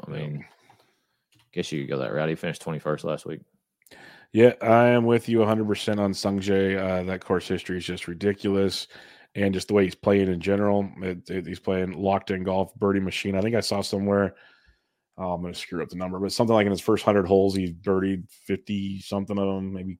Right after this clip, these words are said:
Speaker 2: close to sixty or some, some ridiculous number that, that came out. Uh, th-, that way he's playing golf right now. So I'm locked in on Sung Jae as well.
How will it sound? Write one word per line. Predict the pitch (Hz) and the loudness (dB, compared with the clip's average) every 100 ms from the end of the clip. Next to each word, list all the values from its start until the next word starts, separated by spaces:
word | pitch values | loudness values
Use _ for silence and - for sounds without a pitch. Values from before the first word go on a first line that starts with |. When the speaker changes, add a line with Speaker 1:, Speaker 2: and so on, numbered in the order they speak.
| _ | _
Speaker 2:
close | - 95 - | -6 -6 -6
to | |
sixty | - 101 92 104 | -4 -4 -2 -2
or | 95 | -2
some, | - 101 101 101 - _ | 0 2 0 -4 -20 _
some | - 123 | 0 4
ridiculous | 113 101 101 95 - | 6 4 4 0 0
number | 92 87 87 - - | -2 -2 -6 -10 -8
that, | 107 95 92 | 0 0 2
that | 95 | -2
came | - 98 95 | 0 0 2
out. | 92 90 _ - - _ - | 0 -2 _ -20 -20 _ -4
Uh, | 95 92 95 | 2 2 2
th-, | 95 98 | 0 0
that | 101 98 | 2 4
way | 98 95 | 6 4
he's | 98 | 2
playing | - 98 | 2 2
golf | 95 95 92 | 4 2 2
right | 92 | 0
now. | 92 | 0
So | 90 98 | 0 2
I'm | 95 98 101 | 2 4 4
locked | 98 98 95 104 | 8 8 8 6
in | 92 | 2
on | 90 | 0
Sung | - 98 95 | 0 0 2
Jae | 92 | 0
as | 85 | 0
well. | 92 101 104 104 | 4 6 6 4